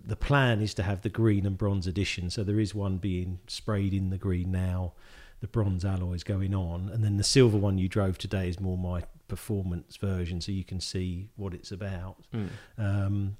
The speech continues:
Speaker 1: but it's really come together, and it's been really nice to do. It's a lovely project to just keep working on a car, the handling, the performance, um, also just some of the interior stuff as well, the exterior.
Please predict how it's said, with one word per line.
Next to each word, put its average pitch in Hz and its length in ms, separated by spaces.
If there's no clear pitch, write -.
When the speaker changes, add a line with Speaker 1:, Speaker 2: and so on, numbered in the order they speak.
Speaker 1:
but 127 100
it's 123 200
really 139 240
come 117 220
together, 107 440
and 101 80
it's 101 140
been 113 340
really 127 300
nice 117 320
to 107 100
do. 110 320
It's 104 180
a 117 40
lovely 107 320
project 87 640
to - 80
just 104 240
keep 117 180
working 113 360
on 107 120
a 98 60
car, 107 380
the 98 80
handling, 98 920
the 107 80
performance, 104 1300
um, 101 520
also 123 260
just 104 200
some 117 140
of 104 60
the 101 120
interior 101 540
stuff - 320
as 92 160
well, 98 300
the 98 160
exterior. 98 800